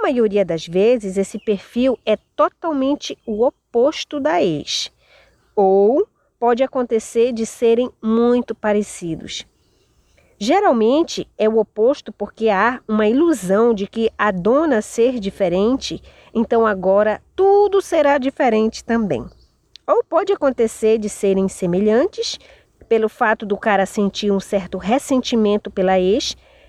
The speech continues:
e arranja uma namorada pra ter um relacionamento rebote, a fim de se vingar dela de forma inconsciente no seu universo mental. Então, nesse caso, ele vai tentar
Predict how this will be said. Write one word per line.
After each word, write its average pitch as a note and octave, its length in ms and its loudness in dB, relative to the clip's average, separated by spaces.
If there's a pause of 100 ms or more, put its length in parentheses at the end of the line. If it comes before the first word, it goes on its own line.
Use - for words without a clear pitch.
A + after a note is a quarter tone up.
e E4+ 80 0
arranja E4 360 2
uma E4+ 140 2
namorada C4 580 2
pra B3 200 -4
ter A3+ 160 0
um A#3 60 2
relacionamento A3 720 0
rebote, G#3+ 600 -4 (420)
a G#3+ 120 0
fim A#3+ 240 0
de G#3 80 -2
se A3 180 -2
vingar G3+ 420 0
dela G3 440 2 (280)
de G3+ 140 -4
forma A#3 400 0 (100)
inconsciente F4 1300 -2
no G#3 140 -2
seu A3+ 400 -2
universo C4 680 0
mental. C4 380 -4 (600)
Então, F4 280 0
nesse F4+ 340 2
caso, G#3 640 0 (340)
ele A#3+ 220 2
vai A#3+ 160 2
tentar A3+ 460 -2